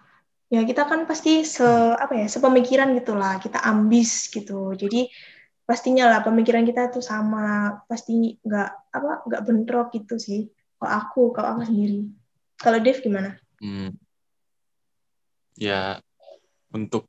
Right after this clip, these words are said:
Speaker 2: lebih bersahabat ya mungkin. Ya nggak tahu sih ya kalau online gini gimana ya.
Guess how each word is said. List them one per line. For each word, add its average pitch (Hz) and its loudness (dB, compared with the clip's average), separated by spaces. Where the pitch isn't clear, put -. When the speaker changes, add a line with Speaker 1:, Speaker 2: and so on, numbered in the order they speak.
Speaker 2:
lebih 101 -10
bersahabat 98 -6
ya 98 -4
mungkin. 127 -10
Ya 104 -6
nggak 107 -4
tahu 135 2
sih 135 -2
ya 123 2
kalau 107 2
online 104 -4
gini 117 -2
gimana 104 -4
ya. 92 -6